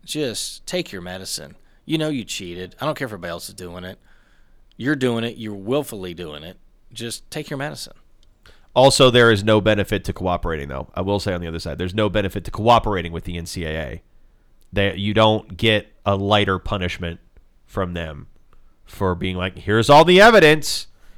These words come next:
Speaker 2: Here's all our communicate. Here's all this. Here's all that." It's the, you know, come back with legal force if you want these documents.
Speaker 1: Yeah, just do what Arizona did. Just throw a bunch of money at it
Speaker 2: No, it's like,
Speaker 1: and,
Speaker 2: just
Speaker 1: uh, just keep going. And, uh,
Speaker 2: don't know what you're talking about. Don't know what you're talking about.
Speaker 1: You,
Speaker 2: Nope.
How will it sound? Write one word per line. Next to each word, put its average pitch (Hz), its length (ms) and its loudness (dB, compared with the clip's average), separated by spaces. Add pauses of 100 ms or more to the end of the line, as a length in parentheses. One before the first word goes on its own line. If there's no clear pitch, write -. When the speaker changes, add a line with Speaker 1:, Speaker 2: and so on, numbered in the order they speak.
(100)
Speaker 2:
Here's 127 380 4
all 151 160 10
our 165 120 10
communicate. 180 380 2
Here's 175 180 6
all 196 140 8
this. 202 220 2
Here's 165 160 6
all 185 120 8
that." 196 300 8
It's - 160 -2
the, 131 180 -4
you 127 140 -4
know, 107 240 2 (240)
come 143 220 0
back 135 400 6
with 110 300 2
legal 131 340 2
force 113 540 0 (600)
if 107 160 -4
you 120 80 -2
want 107 220 -4
these 92 140 -10
documents. 85 360 -12
Speaker 1:
Yeah, 233 200 0
just 113 240 -10
do 143 140 -4
what 143 60 0
Arizona 143 460 -2
did. 95 180 -10
Just 101 200 -12
throw 127 160 -2
a 107 80 -6
bunch 123 260 -6
of 123 80 -6
money 135 280 -2
at 143 180 -2
it 208 120 -12 (160)
Speaker 2:
No, 92 220 -6
it's 113 300 -10
like, - 80 -6
Speaker 1:
and, 113 100 -10
Speaker 2:
just 113 240 -6
Speaker 1:
uh, 117 200 -12 (200)
just 127 240 -8
keep 143 180 -6
going. 160 360 -2
And, 120 200 -4
uh, 113 200 -4
Speaker 2:
don't 151 100 8
know 160 80 8
what - 180 6
you're 165 80 8
talking 127 120 8
about. 95 160 -2 (160)
Don't 147 120 2
know 156 40 4
what 151 100 4
you're 147 140 6
talking 120 100 6
about. 95 240 -4
Speaker 1:
You, 139 220 0
Speaker 2:
Nope. 147 260 4